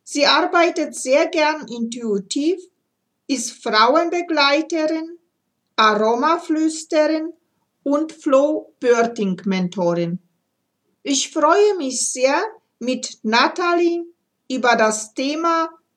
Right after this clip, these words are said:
Duftend deine innere Göttin entdecken zu sprechen. Ja, hallo liebe Nathalie, also herzlich willkommen in meinem Podcast Heilung im Frausein.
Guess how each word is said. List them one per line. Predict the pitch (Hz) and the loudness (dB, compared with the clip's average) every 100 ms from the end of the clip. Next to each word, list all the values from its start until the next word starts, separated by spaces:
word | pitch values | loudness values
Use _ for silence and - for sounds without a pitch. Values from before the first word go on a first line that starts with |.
| _ | _
Duftend | 285 339 392 - - 330 330 320 - _ _ | 2 2 2 -6 0 0 0 -8 -18 _ _
deine | 226 233 233 226 233 | 0 0 0 -4 -4
innere | 294 330 302 294 294 294 - _ _ - 226 | -4 0 0 2 4 2 0 _ _ -16 0
Göttin | 233 254 285 269 262 - | 2 2 -2 -4 -6 -8
entdecken | 196 202 190 220 247 254 269 277 - _ _ _ | -4 -2 -2 0 -2 -2 -4 -6 -12 _ _ _
zu | - 370 | -6 -4
sprechen. | 370 - 233 214 - 240 233 233 240 _ _ _ _ _ _ _ _ | -4 -2 0 0 0 -2 -4 -6 -12 _ _ _ _ _ _ _ _
Ja, | 349 359 254 226 | 2 6 6 6
hallo | 294 285 262 | 4 6 4
liebe | 254 233 233 | 2 0 0
Nathalie, | 220 262 - 302 277 269 269 - | 4 4 4 4 4 2 -4 0
also | 226 226 233 240 | 2 2 0 -4
herzlich | 240 240 - 247 226 214 | -2 -4 -6 -8 -8 -4
willkommen | 214 208 277 302 277 | -4 0 0 0 -2
in | 240 233 | -4 -2
meinem | 233 226 226 214 214 | 0 0 0 -4 0
Podcast | 277 - - 262 247 240 - - | -2 -2 -4 2 4 2 -4 -2
Heilung | 208 220 240 240 214 | 2 2 2 0 -2
im | 214 202 | -4 -4
Frausein. | - 190 214 262 - 233 233 233 | -4 2 2 2 0 0 0 -4